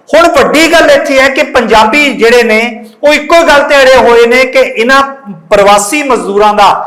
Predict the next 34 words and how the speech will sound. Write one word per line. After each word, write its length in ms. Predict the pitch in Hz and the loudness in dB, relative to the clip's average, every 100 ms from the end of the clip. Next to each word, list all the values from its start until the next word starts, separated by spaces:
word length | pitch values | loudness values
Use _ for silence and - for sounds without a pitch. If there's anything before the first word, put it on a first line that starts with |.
| - - - | -14 -8 -2
ਪੱਕਾ 360 | 339 339 339 | -2 0 0
ਇਲਾਜ 420 | 320 269 240 247 | 2 2 2 2
ਹੋਣਾ 220 | 220 233 233 | 0 0 -2
ਚਾਹੀਦਾ 380 | 233 233 233 | 0 -2 2
ਹੈ। 480 | 233 226 240 233 - _ | 2 2 0 -6 -16 _
ਕ੍ਰਿਮੀਨਲ 480 | 262 302 320 330 302 | 0 0 0 0 0
ਲੋਕ 420 | 233 233 302 294 | 2 4 4 2
ਜਿਹੜੇ 180 | 262 262 | 2 2
ਇਹਨਾਂ 220 | 254 254 | 2 2
ਦੇ 100 | 247 | 0
ਵਿੱਚ 240 | 233 226 233 | 0 0 2
ਆ 180 | 208 | 2
ਕੇ 160 | 208 226 | 2 -2
ਫਸੇ 400 | 220 214 - 262 | -2 -2 0 0
ਹੋਏ 240 | 233 220 | 2 2
ਨੇ। 180 | 214 220 214 214 - | 0 -4 -10 -16 -6
ਦੇਖੋ, 220 | 214 240 294 | -2 0 2
ਅਸੀਂ 220 | 269 285 269 | 2 0 -4
ਇੱਕ 160 | 269 | -2
ਗੱਲ 220 | 262 254 | 0 2
ਜ਼ਰੂਰ 420 | 254 220 226 254 247 | 2 2 2 0 0
ਕਹਿੰਦੇ 320 | 240 240 247 | -2 -2 0
ਆ 100 | 247 247 - - - | -2 -4 -14 -20 -4
ਕਿ 100 | 302 | -2
ਸਾਰੇ 480 | - 269 285 339 | 0 0 2 2
ਪ੍ਰਵਾਸੀ 560 | 339 311 277 233 - 269 | 2 2 2 0 0 -4
ਇੱਕੋ 280 | 262 254 247 | -4 0 0
ਜਿਹੇ 140 | 240 | 2
ਨਹੀਂ 300 | 220 208 202 | 0 -2 -2
ਆ। 60 | 175 | -2
ਬਹੁਤ 340 | 180 254 262 | 0 0 2
ਸਾਰੇ 160 | 262 269 | 0 0
ਪ੍ਰਵਾਸੀ 600 | 262 214 202 202 254 254 | -2 0 0 -2 -2 0
ਹੈ 240 | 240 247 | 0 -2